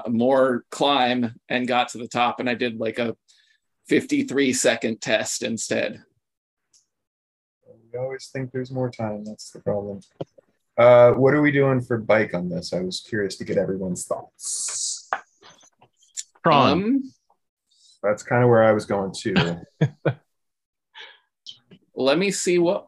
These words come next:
Speaker 1: what's, so I think that is entirely true in D. I don't think that's true for A.
Speaker 3: Uh,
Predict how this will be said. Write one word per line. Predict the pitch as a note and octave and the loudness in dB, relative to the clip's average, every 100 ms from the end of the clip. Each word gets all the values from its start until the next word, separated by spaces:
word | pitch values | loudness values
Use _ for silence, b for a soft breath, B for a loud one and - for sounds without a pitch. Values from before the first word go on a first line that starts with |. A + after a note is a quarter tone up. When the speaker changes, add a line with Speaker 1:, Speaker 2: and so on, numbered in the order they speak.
| _ | _
Speaker 1:
what's, | D3 C#3+ D#3 - - | -2 2 2 0 -8
so | - - - - - - - E3+ F3 F3 | -8 -8 -8 -10 -10 -8 0 4 4 4
I | D#3+ D#3 | 2 0
think | F#3 F#3 | 0 0
that | - F3 | 2 4
is | E3+ D3+ | 2 2
entirely | D3 C#3+ - D3+ D#3+ E3+ E3 E3 | 0 -2 -4 -2 0 0 0 0
true | D#3 - D3+ D3+ D3+ D3+ D3 | -4 -6 0 2 4 2 -2
in | C#3 C3+ C3 C3 | -4 -2 -2 -4
D. | B2 A2 G2 B2+ C3 - _ _ _ _ _ _ _ _ _ _ _ _ _ _ _ _ C3 | -4 -4 -4 -8 -12 -20 _ _ _ _ _ _ _ _ _ _ _ _ _ _ _ _ -4
I | |
don't | B2 C3+ C#3+ - | 0 2 2 0
think | E3+ | 0
that's | D#3+ C#3+ - | 0 0 -2
true | - C#3 C3 | -4 -4 -2
for | - - | -4 -2
A. | A#2 A2+ A2+ A#2+ - _ _ _ _ _ _ _ _ _ _ _ _ _ _ _ _ | 0 2 0 -2 -10 _ _ _ _ _ _ _ _ _ _ _ _ _ _ _ _
Speaker 3:
Uh, | D#3+ E3 E3+ E3+ E3+ | 0 4 6 6 4